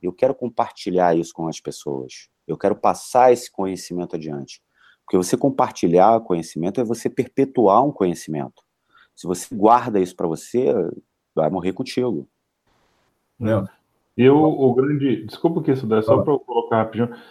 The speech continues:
Speaker 3: E o grande, o grande lance da, desse nosso bate-papo aqui do Security Cast, ele nasceu exatamente disso, né? Um,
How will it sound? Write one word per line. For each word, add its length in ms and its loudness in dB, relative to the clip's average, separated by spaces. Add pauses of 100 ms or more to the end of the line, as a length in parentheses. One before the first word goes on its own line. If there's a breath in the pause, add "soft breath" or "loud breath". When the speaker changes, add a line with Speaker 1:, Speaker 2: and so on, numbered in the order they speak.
(180 loud breath)
Speaker 3:
E 40 2
o 80 8
grande, 640 6
o 80 -2
grande 260 6
lance 300 4
da, 420 6
desse 300 0
nosso 540 4
bate-papo 500 2
aqui 140 -2
do 100 0
Security 480 0
Cast, 220 4
ele 100 0
nasceu 400 4
exatamente 680 2
disso, 440 0
né? 240 0
Um, 200 -2